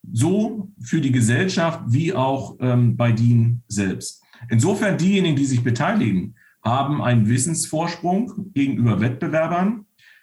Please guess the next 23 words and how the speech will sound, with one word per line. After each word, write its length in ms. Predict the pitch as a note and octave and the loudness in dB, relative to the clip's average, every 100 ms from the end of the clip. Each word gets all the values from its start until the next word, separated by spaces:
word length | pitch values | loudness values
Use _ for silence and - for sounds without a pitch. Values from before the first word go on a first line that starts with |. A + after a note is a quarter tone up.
| _ _ - | _ _ -2
Innovationen, 840 | D3 C#3+ C3 A#2 C3+ E3 G3 F#3+ | 0 2 0 2 2 2 2 0
die 100 | D3 | 0
durch 180 | C#3+ B2 | 2 2
Normen 420 | C3+ C3+ D#3+ D#3 | 0 0 0 0
und 100 | B2+ | -2
Standards 380 | C#3+ C#3+ C#3+ A#2+ | -2 -2 -2 -2
begleitet 500 | A#2 A#2+ B2+ D3+ C3 | -2 0 0 0 -2
werden, 360 | C#3 C#3+ C#3+ - _ _ _ - | 0 -2 -4 -10 _ _ _ -6
haben 300 | A2 B2+ - | -2 -2 0
auch 180 | B2+ A#2+ | 0 0
eine 240 | A#2+ A#2+ | 2 4
höhere 280 | A#2+ D3 B2+ | 4 2 0
Chance, 460 | A#2+ B2+ D3+ F#3+ - | 0 0 0 -2 -2
sich 220 | B2 A#2 | -2 2
nachhaltig 720 | A#2+ B2+ G3 G3+ A#2+ G#2 G2+ | 2 2 0 0 -2 -2 -4
am 160 | A#2 A#2 | 0 2
Markt 400 | A2+ B2+ - - - | 2 -2 -6 -18 -12
zu 220 | - - | -10 -4
etablieren 560 | A#2+ A#2+ G2 A2 D3 | 0 2 2 2 2
und 120 | - D3 | 0 -2
Akzeptanz 520 | - E3 - F3+ G#3 | -4 -4 -2 -2 0
zu 100 | C3 | -2
finden. 380 | - A#2+ - | -2 -2 -2